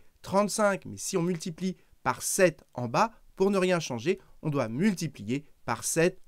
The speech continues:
en haut. Voilà, c'est ce que j'ai écrit ici. Et maintenant, il n'y a plus qu'à calculer. Cinq fois sept, ça fait trente-cinq. C'était l'objectif. Maintenant, on a le même dénominateur.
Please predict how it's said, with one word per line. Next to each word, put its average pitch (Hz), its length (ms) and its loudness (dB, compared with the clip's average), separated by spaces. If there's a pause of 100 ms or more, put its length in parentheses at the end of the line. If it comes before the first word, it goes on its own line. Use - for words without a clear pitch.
(120)
en 240 180 8
haut. 120 200 2 (720)
Voilà, 131 380 2
c'est - 200 -4
ce - 100 -8
que 120 100 -6
j'ai 165 340 0
écrit 185 520 -4
ici. 226 480 -2
Et 147 80 0
maintenant, 131 420 -2
il 110 60 -14
n'y 101 60 -10
a - 40 -10
plus 120 220 -8
qu'à 95 120 -10
calculer. 196 600 -2
Cinq 196 480 2
fois 151 260 0
sept, 156 400 0
ça - 240 -12
fait - 300 -10 (140)
trente-cinq. 202 680 0
C'était - 500 -6 (120)
l'objectif. 113 580 -6
Maintenant, 131 380 -4
on 110 100 -8
a 107 80 -6
le 101 140 -8
même 135 340 2 (160)
dénominateur. 117 880 -2